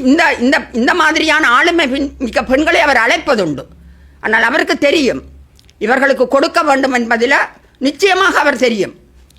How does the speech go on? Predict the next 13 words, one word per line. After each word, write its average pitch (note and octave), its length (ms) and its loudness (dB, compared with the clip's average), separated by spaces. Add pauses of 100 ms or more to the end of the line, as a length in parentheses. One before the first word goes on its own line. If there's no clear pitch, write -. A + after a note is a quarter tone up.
(160)
ஆனால் A#3+ 360 0 (140)
ஏன் F#4 160 0 (160)
அவர் C4+ 300 0 (240)
மௌனம் D4 440 0
சாதிச்சார்? G#3+ 640 -2 (1160)
யாருக்கு D4+ 440 0 (120)
பயம்? A#3+ 320 0 (920)
என்ன D4 300 0
சிக்கலில் D4+ 540 0
மாட்டியுள்ளார்? B3 680 2 (1400)
எதற்காக D4 520 0
அவர் C#4+ 260 0
பின்வாங்குகின்றார்? A3+ 920 0